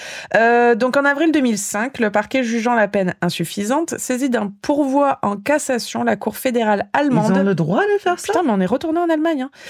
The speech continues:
Speaker 1: Pour, <laughs> pour rejuger.
Speaker 2: C'est ça, le professionnel du podcast
Speaker 1: Voilà.
Speaker 2: of true crime.
Speaker 1: Donc, pour rejuger
Speaker 2: <laughs>
Speaker 1: Armin. Cette fois-ci pour assassinat à caractère sexuel.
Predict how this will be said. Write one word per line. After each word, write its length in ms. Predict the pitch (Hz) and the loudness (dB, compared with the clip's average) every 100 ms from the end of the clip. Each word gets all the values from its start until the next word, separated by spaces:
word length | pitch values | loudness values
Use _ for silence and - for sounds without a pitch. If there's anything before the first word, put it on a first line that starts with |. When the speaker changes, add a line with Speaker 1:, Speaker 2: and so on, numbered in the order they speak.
| - - - | -16 -6 -2
Speaker 1:
Pour, 100 | 254 | 0
<laughs> 1600 | 247 - 1077 294 - - 240 - - - - - - 160 - - - 247 214 - - - - - - 311 294 - | 0 -4 -2 -2 0 0 0 2 -2 -2 -4 -2 -4 -4 -2 -4 -2 -4 -4 -4 -4 -2 -4 -4 -8 -6 -8 -2
pour 220 | 302 269 311 | 0 2 2
rejuger. 460 | 359 311 285 320 359 | 2 0 0 0 0
Speaker 2:
C'est 120 | 190 | 0
ça, 460 | - 202 190 170 | 0 0 2 2
le 140 | 156 156 | 0 -2
professionnel 840 | - 156 - 160 - 151 156 151 | -2 -4 -2 -4 -2 0 0 -2
du 80 | 147 | -6
podcast 720 | - 156 - 151 156 - - 208 | -8 -10 -6 -6 -6 -8 -6 0
Speaker 1:
Voilà. 340 | 190 190 180 | 2 4 2
Speaker 2:
of 100 | 139 | 0
true 200 | - 175 | -4 -4
crime. 440 | - 147 139 131 143 _ _ 277 208 | -2 -2 0 -2 -8 _ _ -8 0
Speaker 1:
Donc, 280 | 226 208 | 0 0
pour 160 | - 254 | 0 2
rejuger 440 | 320 339 262 269 | 4 2 2 0
Speaker 2:
<laughs> 80 | 359 | 0
Speaker 1:
Armin. 600 | - 254 285 277 240 185 - | 0 2 2 0 0 -2 -4
Cette 180 | - 277 | -2 0
fois-ci 280 | 311 294 392 | 0 -2 0
pour 140 | 320 | 2
assassinat 480 | 277 277 294 285 320 | 2 0 -4 0 0
à 40 | 320 | 2
caractère 440 | 262 254 - 311 | 2 0 0 -4
sexuel. 680 | - 339 - - 220 156 | -4 -8 -8 -2 -2 -2